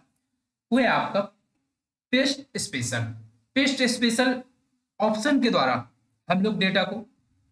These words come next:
without formatting के paste कर सकते हैं, ठीक है। ये जो options है paste स्पेशल, इसके द्वारा हम लोग without formatting के paste कर सकते हैं, अपने text data को picture data में convert कर सकते हैं।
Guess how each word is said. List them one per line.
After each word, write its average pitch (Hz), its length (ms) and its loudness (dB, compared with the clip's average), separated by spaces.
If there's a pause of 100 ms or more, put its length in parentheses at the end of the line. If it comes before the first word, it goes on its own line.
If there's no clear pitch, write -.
(320)
without 233 600 0
formatting 202 540 0
के - 100 -2
paste 165 280 -8
कर 120 160 -2
सकते 120 280 -8
हैं, 110 380 -8 (140)
ठीक 202 160 -4
है। 214 140 -4
ये 185 140 -2
जो 185 120 -2
options 180 440 -4
है 220 120 -8
paste 190 440 -8
स्पेशल, 123 440 -10
इसके 170 240 -6
द्वारा 180 220 0
हम 190 100 -2
लोग 180 140 -2
without 185 300 0 (260)
formatting 175 460 -2
के 196 120 -2
paste 190 240 -8
कर 185 120 -4
सकते 180 240 -8
हैं, - 120 -12
अपने 190 340 0
text 196 300 -4
data 175 240 -2
को 175 140 -6
picture 180 380 -6
data 180 240 -4
में 180 120 -8
convert 170 320 -4
कर 175 140 -2
सकते - 280 -12
हैं। 233 160 -14